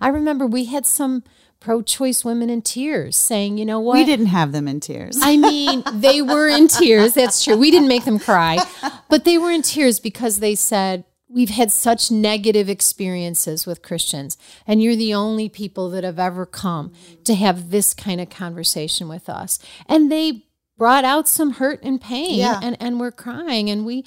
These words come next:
Speaker 1: we were really saddened by that.
Speaker 2: It was. And the further we went in this, it was interesting. The first ten minutes we would talk to anybody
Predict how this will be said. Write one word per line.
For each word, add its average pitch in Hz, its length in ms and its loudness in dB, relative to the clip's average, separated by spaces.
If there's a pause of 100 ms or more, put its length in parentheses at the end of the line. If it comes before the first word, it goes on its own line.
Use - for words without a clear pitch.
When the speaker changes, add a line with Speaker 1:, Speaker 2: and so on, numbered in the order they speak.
(160)
Speaker 1:
we 277 140 -2
were 320 100 0
really 294 240 -8
saddened 247 460 -4
by - 180 -14
that. - 100 -18
Speaker 2:
It - 120 -14
was. 180 500 -10
And 247 220 0
the 254 80 -4
further 269 360 -6
we 247 120 -4
went 214 180 -4
in 208 140 -6
this, 185 240 -6
it 190 60 -6
was 185 180 -8
interesting. 190 500 -8
The 175 80 -8
first 190 380 -8 (560)
ten 214 260 2
minutes 190 380 -2
we 170 80 -10
would 165 140 -6
talk 262 280 -4
to 233 80 -4
anybody 160 720 -4